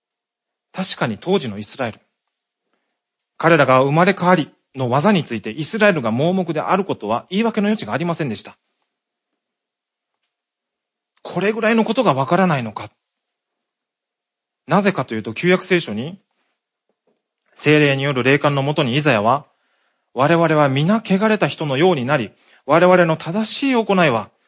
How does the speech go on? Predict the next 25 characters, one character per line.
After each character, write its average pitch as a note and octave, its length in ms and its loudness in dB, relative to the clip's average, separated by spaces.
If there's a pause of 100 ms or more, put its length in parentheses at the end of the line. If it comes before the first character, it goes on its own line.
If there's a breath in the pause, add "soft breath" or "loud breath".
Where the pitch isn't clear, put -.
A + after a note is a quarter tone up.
(140)
こ B2 140 -12
と B2+ 120 -10
ご D#3 140 -2
と G#3+ 100 0
く F#3+ 160 -2
汚 E3 200 0
れ F3 80 0
た E3 100 0
衣 F3+ 300 0
の F3 60 -2
よ G3+ 100 2
う - 20 -2
で D#3 80 2
あ D3+ 80 6
る。」 - 180 -4 (520)
イ D#3+ 80 -2
ザ D3 100 4
ヤ A2+ 80 2
こ B2 120 -2
う - 20 0
言 A2+ 80 -4
っ - 20 -20
て G#2 80 -14
ま G2 100 -12
す。 - 200 -20